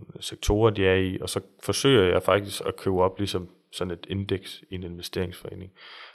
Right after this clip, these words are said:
Det er egentlig den måde, jeg, øh, betragter det på. Det bliver ikke så økonomisk,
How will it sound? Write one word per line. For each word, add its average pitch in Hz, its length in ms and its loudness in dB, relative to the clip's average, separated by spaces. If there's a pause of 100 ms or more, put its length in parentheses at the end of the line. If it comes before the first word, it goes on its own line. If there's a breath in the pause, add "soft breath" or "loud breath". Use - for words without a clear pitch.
Det 113 60 4
er 113 40 8
egentlig 104 180 2
den 104 140 6
måde, 101 380 4
jeg, 98 240 4 (140)
øh, 92 160 -4
betragter 95 400 -2
det 90 100 -4
på. 95 140 0
Det 113 200 -2
bliver 113 180 4
ikke 104 160 0
så 92 180 2 (180)
økonomisk, 104 760 -2